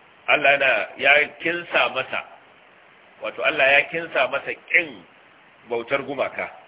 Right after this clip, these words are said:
Allah ya kinsa masa kin shirka. Ya jefa masa san gaskiya a cikin zuciyarsa. Ya bashi,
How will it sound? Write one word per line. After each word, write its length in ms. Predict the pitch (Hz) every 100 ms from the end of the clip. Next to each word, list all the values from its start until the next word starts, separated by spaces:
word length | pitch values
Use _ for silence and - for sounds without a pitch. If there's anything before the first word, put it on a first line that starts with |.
| _ _ _ _ _ _ _ _ -
Allah 240 | 143 139
ya 60 | 143
kinsa 340 | 156 165 160 131
masa 260 | 135 131 113 - _ _ _ _ _ _ _ -
kin 200 | 165 131
shirka. 400 | - 131 - 98 - - - _ - _ _ _ _ _ _ -
Ya 240 | 110 143
jefa 460 | 139 160 175 165 131
masa 300 | 139 - 127 -
san 200 | 156 -
gaskiya 400 | - - 139 107
a 60 |
cikin 260 | - - 120
zuciyarsa. 500 | 117 123 110 101 - - - _ _ _ _ _ _ _ _ _ _
Ya 320 | 127 156 156 147
bashi, 640 | 123 156 165 - 113